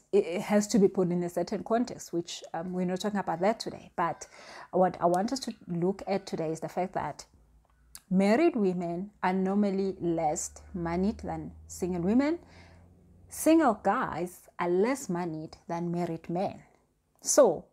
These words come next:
that equation tells you something. When a guy is single, he's got less money. Once he's married, he's got more money. Um,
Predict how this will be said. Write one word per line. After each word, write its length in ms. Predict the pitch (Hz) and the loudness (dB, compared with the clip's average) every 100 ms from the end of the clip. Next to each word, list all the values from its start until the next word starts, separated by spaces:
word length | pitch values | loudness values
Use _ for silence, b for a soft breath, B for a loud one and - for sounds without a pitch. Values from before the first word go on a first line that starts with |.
| _ - | _ -6
that 560 | 180 190 208 320 339 | 0 4 6 6 4
equation 420 | 208 208 196 180 170 | -4 -4 -4 -4 -8
tells 280 | - 180 | -6 -6
you 60 | 165 | -6
something. 440 | - 156 151 139 - B B B | -8 -8 -10 -14 -16 B B B
When 160 | 185 208 | -2 -2
a 60 | |
guy 160 | 208 220 | 2 4
is 180 | 330 330 | 4 2
single, 340 | - 254 247 | 2 2 2
he's 160 | 214 190 | 0 -2
got 180 | 175 175 | -2 0
less 260 | 175 - | 0 -2
money. 220 | 185 170 | -6 -6
Once 260 | 175 190 262 | -2 0 2
he's 140 | 294 | 0
married, 300 | 196 185 180 | -2 -4 -6
he's 100 | 160 | -8
got 220 | - 156 - | -8 -8 -4
more 120 | 170 | -6
money. 280 | 156 135 143 _ _ B B B B B 185 | -4 -10 -14 _ _ B B B B B 2
Um, 420 | 196 196 190 | 4 6 4